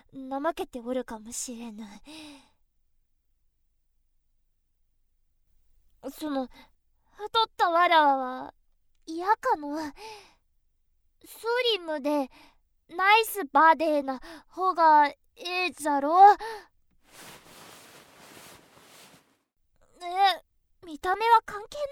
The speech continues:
ない？なんじゃ、どうでもいいってことかの。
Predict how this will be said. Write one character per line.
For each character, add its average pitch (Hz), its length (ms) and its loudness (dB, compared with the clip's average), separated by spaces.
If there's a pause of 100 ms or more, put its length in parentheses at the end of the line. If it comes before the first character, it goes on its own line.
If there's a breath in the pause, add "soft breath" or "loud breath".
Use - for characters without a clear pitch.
(160)
な 330 80 -6
い？ 294 100 -8 (960 loud breath)
な 415 80 2
ん 453 40 -4 (160)
じ 523 60 2
ゃ、 349 60 0
ど 381 60 -14
う - 20 -12
で - 0 -
も 440 40 -10 (720 loud breath)
い 554 80 6
い - 20 -20
っ - 60 -20
て 587 100 2
こ 480 140 4
と 453 100 6
か 427 160 0
の。 339 320 -4